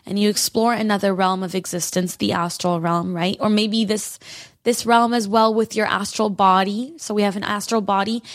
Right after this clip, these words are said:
In my experience, it basically looks like our physical body, unless we want it to look different. That's my experience with it. And we can explore the astral world with different senses.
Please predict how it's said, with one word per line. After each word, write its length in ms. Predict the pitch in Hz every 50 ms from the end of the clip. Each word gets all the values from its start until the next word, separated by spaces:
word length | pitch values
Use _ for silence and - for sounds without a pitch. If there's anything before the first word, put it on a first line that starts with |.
| - -
In 140 | - 269 294
my 140 | 339 359 392
experience, 720 | 392 - - - 370 339 339 339 339 349 359 349 - - -
it 160 | 294 247 -
basically 500 | 254 254 277 - - 294 - 302 302 285
looks 260 | 277 277 277 - -
like 160 | - 254 -
our 200 | - 262 262 262
physical 460 | - - - 269 262 247 269 - 277
body, 440 | 240 - 247 240 254 262 269 269 - - - - - - -
unless 300 | 247 262 269 262 262 -
we 60 | 285 277
want 240 | 233 233 233 240 247
it 100 | 233 -
to 80 | 269
look 200 | 254 247 240 214
different. 460 | - - 240 - - 302 330 - -
That's 240 | - 240 247 - -
my 160 | 226 208 202
experience 460 | 202 214 - - - 262 254 262 - 294
with 140 | 294 294 359
it. 120 | 370 381 - _ - - - - - - - -
And 140 | - 233 240
we 120 | 240 226
can 200 | - - 233 214
explore 640 | - - - - - - - 247 247 254 262 254 247
the 160 | 214 247 -
astral 400 | 202 202 208 - - 208 202 196
world 300 | - 202 202 196 202 190
with 100 | 190 190
different 320 | - - - - 170 170
senses. 640 | - - 175 175 170 - - 269 359 415 - - -